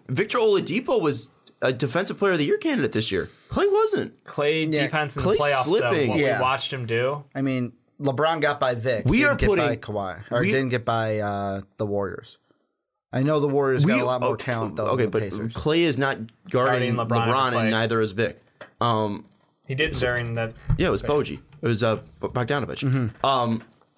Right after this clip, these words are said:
Speaker 2: Bojan.
Speaker 1: so I, I, I think that, I mean, we look at the de-, like, I mean, Victor Oladipo
Speaker 2: Oh, I
Speaker 1: next
Speaker 2: know.
Speaker 1: to Giannis and Joel Embiid and Kawhi Leonard.
Speaker 2: That, that's an all-defensive team right there.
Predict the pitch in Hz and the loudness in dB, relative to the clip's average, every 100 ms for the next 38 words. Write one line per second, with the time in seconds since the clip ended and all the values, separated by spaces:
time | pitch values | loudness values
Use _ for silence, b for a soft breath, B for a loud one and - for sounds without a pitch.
0 | - - 123 123 113 101 95 _ - 151 | -14 -6 -2 0 0 -2 -8 _ -4 0
1 | 135 117 - _ - 135 135 139 - 185 | 0 0 -6 _ -2 0 2 0 0 -2
2 | 254 247 143 143 120 - _ 131 127 113 | 0 -2 0 0 0 -4 _ -2 0 0
3 | 95 117 151 196 151 117 87 131 135 135 | -2 -2 0 2 0 -4 -4 -2 0 0
4 | 123 139 143 117 160 220 220 202 160 156 | 0 0 0 2 0 0 0 0 2 0
5 | 131 123 135 156 160 165 - 156 156 165 | 0 0 0 0 0 -2 -2 0 2 2
6 | 190 143 123 117 127 151 170 175 - b | 2 2 2 2 2 2 0 -2 -6 b
7 | b _ 120 107 117 120 151 139 123 139 | b _ 0 2 2 4 4 2 2 0
8 | 151 110 135 160 - 147 135 120 107 135 | 0 2 0 0 0 2 2 2 0 0
9 | 190 - _ 135 160 170 180 185 180 160 | -2 -6 _ 0 0 0 0 0 0 0
10 | 175 208 131 113 - 110 101 101 110 107 | -2 -4 -4 -6 -4 -2 -2 -2 -2 -2